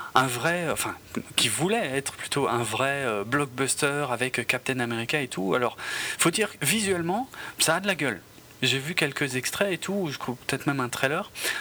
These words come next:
Euh, il combattait, euh, Crâne Rouge, euh, bon, qui était pas un nazi d'ailleurs pour le coup, qui était là un, un Italien, mais enfin bref. Euh, mais le costume, le mec,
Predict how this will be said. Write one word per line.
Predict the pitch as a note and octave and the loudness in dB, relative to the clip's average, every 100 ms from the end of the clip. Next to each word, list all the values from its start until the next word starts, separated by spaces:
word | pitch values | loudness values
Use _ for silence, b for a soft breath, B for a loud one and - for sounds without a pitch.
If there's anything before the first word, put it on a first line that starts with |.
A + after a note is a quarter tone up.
| B | B
Euh, | A2+ A#2+ | 2 2
il | A#2+ | 2
combattait, | C#3+ C3+ B2+ - D3 | 0 0 0 2 2
euh, | B2 | 2
Crâne | A2+ - B2 | 0 0 0
Rouge, | B2 D#3+ F#3+ G3 E3+ | 0 0 0 -2 -2
euh, | C3 A#2+ A2+ A2+ A2 G#2+ G#2+ | 0 0 0 0 0 0 0
bon, | A2+ B2 | 2 2
qui | B2+ | 0
était | B2 B2 | 0 0
pas | - B2 A#2 | 2 2 4
un | A2+ A2+ | 0 0
nazi | A#2 A2+ C3+ | -2 -2 -2
d'ailleurs | A#2+ A2 B2 | 0 0 -2
pour | - | -4
le | A2 | -4
coup, | G#2+ B2+ | -2 -2
qui | - | -2
était | G#2+ B2 A#2 | -2 -2 0
là | A2+ | 0
un, | G#2+ G2 G2 | -2 -4 -2
un | A2 | -2
Italien, | A2 A2+ A#2+ C3 | -2 -2 -2 -2
mais | A#2 | -4
enfin | - A2+ | -4 -6
bref. | A2+ - - - - - B B B B B B B B B - | -6 -10 -20 -20 -20 -18 B B B B B B B B B 2
Euh, | A2+ A#2 A2+ A2 G2 G2+ G#2+ A2 | 4 4 2 0 -2 -2 0 2
mais | C#3 D#3+ | 4 4
le | D#3+ | 2
costume, | - F3+ - G#3+ A3+ A#3+ A3 E3+ | 2 0 2 0 0 2 2 2
le | D3+ D3+ | 2 2
mec, | D#3+ F#3 G3 - | 2 0 -2 0